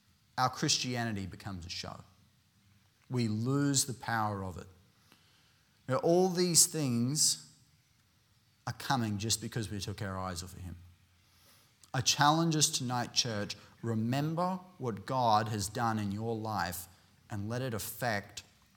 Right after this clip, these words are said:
and strengthen your faith, so that when you pray, you can pray believing, chapter seven, verse seven, believing that he will actually answer.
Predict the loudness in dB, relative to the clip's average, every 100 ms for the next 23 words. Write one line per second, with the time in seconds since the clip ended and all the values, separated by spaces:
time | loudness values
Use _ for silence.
0 | _ _ _ -10 -2 0 0 -2 -4 -4
1 | -6 -6 -8 -8 -8 -10 -18 _ _ _
2 | _ _ _ _ _ _ 0 2 2 0
3 | 0 -4 -2 2 2 2 -2 -4 -10 -2
4 | -2 0 -2 -4 0 2 4 2 0 0
5 | 0 2 2 2 0 -2 -4 -6 -8 -18
6 | -20 _ _ _ _ _ _ _ _ _
7 | _ -4 -4 0 2 2 2 -2 -2 -2
8 | -2 -4 -8 -12 -16 -20 -20 _ _ -20
9 | _ 0 2 4 6 6 6 4 2 0
10 | 0 -2 -2 -2 -2 -2 0 -4 -2 -4
11 | -6 -6 -4 -4